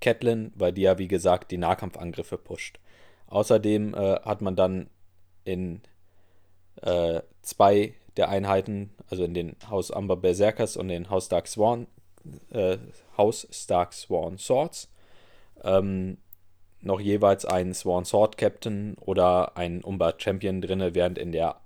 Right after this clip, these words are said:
ein-, Einheit Haus Dark Sworn Swords, die dann übrig bleibt, ähm, der Commander drin ist.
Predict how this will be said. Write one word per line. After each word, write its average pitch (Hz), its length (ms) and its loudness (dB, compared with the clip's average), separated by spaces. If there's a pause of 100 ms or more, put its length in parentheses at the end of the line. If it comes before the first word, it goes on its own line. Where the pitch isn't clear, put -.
(120)
ein-, 90 300 -2 (140)
Einheit 90 480 -2
Haus 87 180 0
Dark 85 240 2
Sworn 82 320 -6
Swords, - 380 -2
die 85 80 -6
dann 80 160 -4
übrig 104 340 -6
bleibt, 90 340 0 (380)
ähm, 82 280 -4 (100)
der 85 100 2
Commander 80 480 -2
drin 78 220 -10
ist. - 260 -16